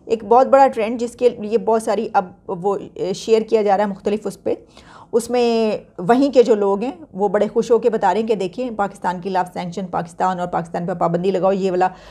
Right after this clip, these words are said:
ट्रेंड जो है वो हम चला रहे हैं, ये दुनिया का इतने नंबर का टॉप ट्रेंड बन चुका है। ये अफ़गानिस्तान के लोग कह रहे हैं बैठ के और, अ, उस पे खुश हो रहे हैं, शुक्रिया अदा कर रहे हैं जो उस ट्रेंड में हिस्सा ले रहे हैं। और यहाँ तक कि जो एक हबीब खान या कोई ऐसा प्रोफाइल है जिसने ये कहा कि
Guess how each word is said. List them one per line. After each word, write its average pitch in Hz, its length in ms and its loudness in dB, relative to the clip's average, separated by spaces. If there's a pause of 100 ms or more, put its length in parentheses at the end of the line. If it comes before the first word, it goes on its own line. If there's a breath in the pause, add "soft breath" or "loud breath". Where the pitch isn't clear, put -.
(200 loud breath)
ट्रेंड 214 200 2
जो 220 80 6
है 208 60 4
वो 214 80 0
हम 196 200 -2
चला 196 280 6
रहे 226 120 -2
हैं, 233 200 -6
ये 208 220 2
दुनिया 202 360 -2
का 220 160 -6
इतने 226 220 -6
नंबर 208 240 -2
का 220 140 0
टॉप 208 380 2
ट्रेंड 214 240 0
बन 180 160 -2
चुका 233 240 -4
है। - 160 -6 (140)
ये 208 100 2
अफ़गानिस्तान 226 640 2
के 247 120 4
लोग 214 220 2
कह 202 100 0
रहे 185 100 -2
हैं 185 80 -8
बैठ 165 240 -6
के 165 120 -10 (400 loud breath)
और, 226 300 8
अ, 185 680 0
उस 208 120 -6
पे 240 140 4
खुश 262 280 -4
हो 262 120 4
रहे 247 120 4
हैं, 220 80 -6
शुक्रिया 240 380 -2
अदा 226 200 2
कर 226 80 0
रहे 226 80 -2
हैं 214 80 -2
जो 226 60 2
उस 220 180 -6
ट्रेंड 202 220 -4
में 214 80 -4
हिस्सा 214 240 -2
ले 214 160 -2
रहे 202 100 -6
हैं। 233 160 -12 (380 loud breath)
और 226 80 2
यहाँ 330 280 2
तक 262 160 4
कि 254 140 8
जो 233 200 8
एक 208 460 0
हबीब 190 380 -8
खान 202 180 -6
या 208 100 -4
कोई 196 220 -4
ऐसा 196 220 -6
प्रोफाइल 196 400 -6
है 214 60 -2
जिसने 190 260 -10
ये 196 120 -4
कहा 196 240 2
कि 185 340 -2